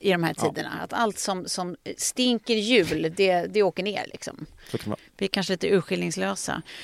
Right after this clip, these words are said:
Speaker 1: Eh, men, eh, i och med att jag verkar så grinchy så, så kanske det är en perfekt brygga över till vår nästa segment som vi tänker introducera idag.
Speaker 2: Vad roligt.
Speaker 1: Ja, och det, och vi, vi tänker göra det här lite då och då när andan faller på. När vi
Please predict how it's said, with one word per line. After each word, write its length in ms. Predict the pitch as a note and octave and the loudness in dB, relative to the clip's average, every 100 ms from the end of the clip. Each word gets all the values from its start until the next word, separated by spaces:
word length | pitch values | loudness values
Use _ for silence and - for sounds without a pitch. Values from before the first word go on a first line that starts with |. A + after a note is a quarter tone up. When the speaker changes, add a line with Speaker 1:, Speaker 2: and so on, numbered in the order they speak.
| - - | -16 -2
Speaker 1:
Eh, 280 | F#3+ F#3 F3+ | 6 6 6
men, 220 | A3 A3+ | 6 4
eh, 160 | - A3+ | 2 0
i 320 | D#3+ B3+ C4+ | 2 6 8
och 40 | |
med 80 | B3+ | 8
att 80 | A#3+ | 8
jag 100 | A#3+ | 10
verkar 280 | A#3 - B3 | 10 8 4
så 100 | G#3 | 6
grinchy 520 | G3+ G3+ F#3 - G#3 | 6 6 6 4 4
så, 220 | G#3 F3+ | 4 2
så 100 | - | 2
kanske 320 | - G3+ G#3+ | 4 4 4
det 300 | G3 G#3+ A3+ | 0 4 6
är 100 | A3+ - G#3+ G3+ | 6 6 6 8
en 80 | |
perfekt 440 | F#3+ G#3+ - C#4+ - | 6 4 6 4 4
brygga 380 | A3+ C4 G#3 G3 | 4 6 8 6
över 160 | F3 | 6
till 100 | F3 | 2
vår 240 | F3+ F3 F3 | 4 4 4
nästa 440 | - A3+ A3+ - E3 | 2 2 2 2 0
segment 540 | - A3+ B3 F#4 G4 | 0 2 6 6 6
som 120 | F4+ | 2
vi 80 | B3 | 4
tänker 260 | F#3 F3 F3+ | 4 2 0
introducera 500 | E3 E3 E3 E3 D#3+ | 0 -2 0 0 0
idag. 260 | E3 - F3 | -2 -4 -2
Speaker 2:
Vad 140 | E3+ G#3 | 4 6
roligt. 320 | G3 A#3 - | 8 6 6
Speaker 1:
Ja, 280 | - D4 F#4 | 8 10 10
och 120 | - C4 | 6 0
det, 80 | - | 0
och 140 | C4 | 2
vi, 80 | D#4 | 2
vi 120 | C4+ D4 | 2 2
tänker 260 | D#4+ F4 | 2 4
göra 200 | G4+ D#4+ | 6 8
det 160 | E4+ F4 | 8 8
här 180 | B3 A#3 | 8 8
lite 320 | B3+ B3+ C4+ | 4 2 2
då 340 | A3 D#4 F4 | 2 4 6
och 240 | F#4 - D4 | 6 4 2
då 200 | C#4+ D#4+ | 4 6
när 100 | A3 | 6
andan 340 | A3+ B3 A3 G#3+ | 8 8 8 6
faller 240 | - A#3 | 6 4
på. 300 | - G4+ F4 F#3+ | 6 4 4 4
När 100 | A#3 | 4
vi 300 | D4+ E4 | 4 2